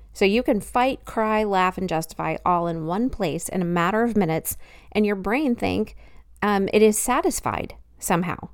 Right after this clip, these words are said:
<laughs> But all these things are gonna catch up with you. Buffering simply denies and rela-, delays reality.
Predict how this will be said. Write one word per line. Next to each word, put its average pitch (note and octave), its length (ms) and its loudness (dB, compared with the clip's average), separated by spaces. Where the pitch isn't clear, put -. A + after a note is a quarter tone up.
<laughs> - 300 2
But B3 240 4
all C4+ 140 6
these E4 220 2
things G#3 320 0
are G3 60 2
gonna G3 200 0
catch E3+ 260 -2
up D#3+ 140 -2
with E3+ 120 -6
you. - 220 -6
Buffering C4+ 640 4
simply G#3+ 440 -2
denies E3+ 760 -2
and F3+ 300 -2
rela-, F#3 340 0
delays F3 800 0
reality. D#3 580 -4